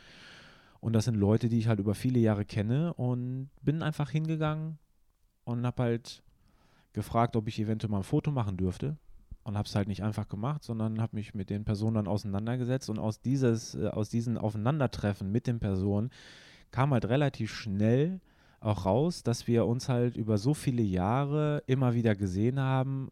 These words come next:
und uns wahrgenommen haben, aber nie in Kontakt getreten sind miteinander. Und das hat mich auf der einen Seite schockiert, weil, äh, ich das schlimm fand, dass ich an den Leuten vorbeigegangen bin,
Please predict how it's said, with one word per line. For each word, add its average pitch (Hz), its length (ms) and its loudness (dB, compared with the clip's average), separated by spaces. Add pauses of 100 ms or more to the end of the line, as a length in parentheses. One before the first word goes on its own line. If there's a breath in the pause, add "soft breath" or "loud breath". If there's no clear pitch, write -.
und 101 240 -6
uns 95 180 -6
wahrgenommen 120 480 0
haben, 113 360 0
aber 107 240 0
nie 117 160 0
in 131 80 -2
Kontakt 117 380 -4
getreten 95 380 -6
sind 85 160 -6
miteinander. 82 640 -8
Und 92 80 -8
das 98 160 -4
hat 120 80 0
mich 117 160 -2
auf 107 80 -2
der 101 140 -2
einen 110 140 -2
Seite 113 200 2
schockiert, 151 560 -2 (560 loud breath)
weil, 104 880 2
äh, - 60 -20 (400 loud breath)
ich 110 140 -4
das 101 160 0
schlimm 127 240 0
fand, 123 180 -2
dass 110 120 2
ich 110 120 0
an 104 100 -2
den 104 120 0
Leuten 107 280 2
vorbeigegangen 110 720 0
bin, 107 400 0